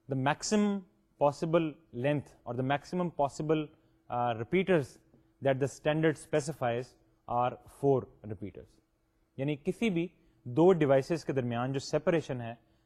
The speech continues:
that should not contain more than four repeaters as per the standards. اب اسٹوڈنٹس،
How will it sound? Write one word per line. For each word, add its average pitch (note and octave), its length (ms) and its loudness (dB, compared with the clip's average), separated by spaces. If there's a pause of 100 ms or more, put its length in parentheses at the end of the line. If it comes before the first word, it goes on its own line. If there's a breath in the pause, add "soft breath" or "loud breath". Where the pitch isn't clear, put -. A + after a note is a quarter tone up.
(100)
that C#3+ 260 2
should D#3 120 -4 (120)
not D3+ 240 -2
contain C3 600 -6
more C3 280 0
than B2 140 -4 (160)
four C#3 200 4 (460 soft breath)
repeaters B2 560 -4 (280)
as B2+ 240 -4
per A2+ 120 -2 (120)
the C3+ 100 -4 (500)
standards. F2+ 440 -10 (1900)
اب C#3 80 -6
اسٹوڈنٹس، E3+ 320 0